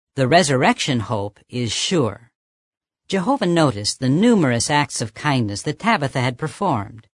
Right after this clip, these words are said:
and he rewarded her. He will remember our hard work and will resurrect us if our life should end before Armageddon.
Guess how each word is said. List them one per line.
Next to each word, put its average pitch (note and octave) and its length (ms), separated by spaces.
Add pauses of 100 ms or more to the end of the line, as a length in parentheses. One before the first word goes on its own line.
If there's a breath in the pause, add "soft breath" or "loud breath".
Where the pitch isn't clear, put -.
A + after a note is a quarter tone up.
(240)
and C#3 160
he A3+ 260
rewarded D#3 680
her. G2 340 (680)
He G#3+ 240
will F3 180
remember D#3+ 440
our A3 340
hard A#2 360
work G#2+ 360
and C3 100
will C#3+ 160
resurrect E3+ 520
us F#3+ 400
if A2+ 160
our E3+ 240
life D3+ 260
should D#3+ 240
end A2+ 340
before A#2+ 380
Armageddon. A2+ 680